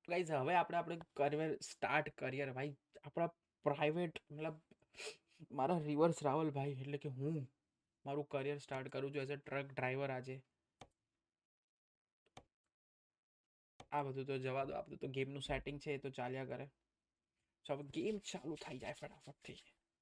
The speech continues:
So આ રિવર્સ રાવલભાઈ જે છે, ક્યાંથી આવ્યા છે તમે ગેસ કરશો કોમેન્ટ સેક્શનમાં કે ભાઈ આ રિવર્સ રાવલભાઈ ક્યાં રહે છે.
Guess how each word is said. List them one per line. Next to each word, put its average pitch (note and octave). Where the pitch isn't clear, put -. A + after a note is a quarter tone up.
So D#3+
આ E3
રિવર્સ D#3
રાવલભાઈ D3
જે D3
છે, C#3
ક્યાંથી C#3+
આવ્યા B2+
છે C#3
તમે C#3
ગેસ C3+
કરશો C#3
કોમેન્ટ C3
સેક્શનમાં C3
કે C#3
ભાઈ D3
આ C3+
રિવર્સ C3+
રાવલભાઈ C3+
ક્યાં C3+
રહે B2+
છે. B2+